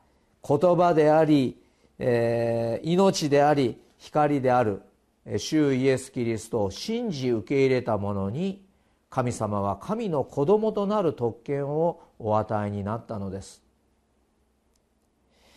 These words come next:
えー、そして、えー、このお方は、えー、十三節にはですね、「血によってではなく、肉の欲求や人の、えー、意欲によってでもなく、ただ神によって生まれたお方である。」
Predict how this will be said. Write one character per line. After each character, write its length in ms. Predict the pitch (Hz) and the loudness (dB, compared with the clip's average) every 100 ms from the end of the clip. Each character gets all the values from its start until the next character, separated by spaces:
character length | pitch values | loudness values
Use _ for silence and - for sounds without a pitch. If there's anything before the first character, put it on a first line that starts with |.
| _ _ - | _ _ -6
え 120 | 123 | -2
ー、 20 | 117 | 2
そ 120 | 160 | 2
し 100 | - | 2
て、 500 | 254 196 117 - _ | 4 4 2 -4 _
え 140 | - 123 | -2 0
ー、 40 | |
こ 140 | 147 147 | 0 2
の 200 | 143 139 | 4 4
お 60 | |
方 320 | 139 131 131 | 2 2 2
は、 460 | 131 160 185 127 - _ _ | 4 4 4 2 -2 _ _
え 520 | - 120 - - - - | -10 -8 -8 -10 -14 -12
ー、 60 | |
十 380 | 117 135 139 139 | -2 0 2 2
三 260 | 165 151 123 | 2 0 0
節 240 | 110 107 | -2 -4
に 100 | 104 | -6
は 80 | 92 | -8
で 60 | |
す 120 | - - | -10 -16
ね、 80 | - | -12
「血 140 | 143 | -8
に 140 | 139 143 | -4 0
よ 140 | 139 | 0
っ 120 | 135 | -2
て 140 | - 135 | 0 2
で 120 | 131 | 2
は 120 | 127 | 0
な 160 | 131 127 | -2 -4
く、 120 | 127 | -4
肉 280 | 135 135 151 | -4 -4 -2
の 140 | 147 | 0
欲 240 | 147 143 | -2 -4
求 200 | - 147 | 0 2
や 120 | 143 131 | 4 2
人 240 | - 156 | 0 0
の、 260 | 151 160 - - - | 2 0 -2 -20 -8
え 160 | 131 135 | -2 2
ー、 20 | |
意 60 | 160 | 4
欲 240 | 170 147 | 2 2
に 60 | 131 | -2
よ 140 | 127 | -2
っ 40 | |
て 180 | 123 135 | 0 -2
で 80 | 120 | 0
も 140 | 117 | -2
な 140 | 117 131 | 0 -2
く、 100 | 120 | -2
た 200 | - 262 | 0 2
だ 220 | - - - _ _ | 2 0 -10 _ _
神 360 | - 269 370 330 | -6 -4 -2 -4
に 180 | 254 180 | -2 0
よ 160 | 156 | 0
っ 40 | 143 | -2
て 280 | - 190 190 | -4 -2 -2
生 120 | 139 | -2
ま 160 | 139 | -2
れ 120 | 123 110 | -2 -2
た 120 | 110 | -6
お 80 | 107 | -6
方 240 | 104 110 | -10 -10
で 120 | 104 | -10
あ 80 | |
る。」 60 | 98 | -12